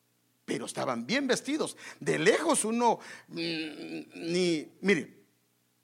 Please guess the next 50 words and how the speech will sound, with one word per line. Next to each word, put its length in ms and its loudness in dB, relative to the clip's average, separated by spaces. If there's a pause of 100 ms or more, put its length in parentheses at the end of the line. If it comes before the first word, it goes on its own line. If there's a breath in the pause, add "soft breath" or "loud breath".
(1300)
si 160 -2
usted 220 4
es 80 0
delicado 580 4
con 340 -2
el 140 0
olfato 480 -2 (320)
y 140 0
ve 160 2
a 80 2
alguien 260 -2
que 140 -4
viene 240 0
así 240 -2
mal 280 -2
vestido 480 -4
y 60 -2
todo, 300 -4 (300 loud breath)
usted 280 0
mismo 240 2
se 60 2
hace 140 4
a 40 4
un 100 0
lado 280 2
porque 240 -6
no 160 -4
quiere 220 0
sentir 360 -4
el 140 -2
olor. 340 -4 (760 loud breath)
Pero 200 0
cuando 220 0
una 140 4
persona 280 -2
está 160 2
bien 200 -2
vestida, 320 -4 (880)
no 240 0
tiene 240 0
problema. 340 -2
El 80 -8
problema 260 2
es 40 2
cuando 200 2
se 120 -6
acerca, 440 0
se 140 -6
da 160 -2
cuenta 400 -2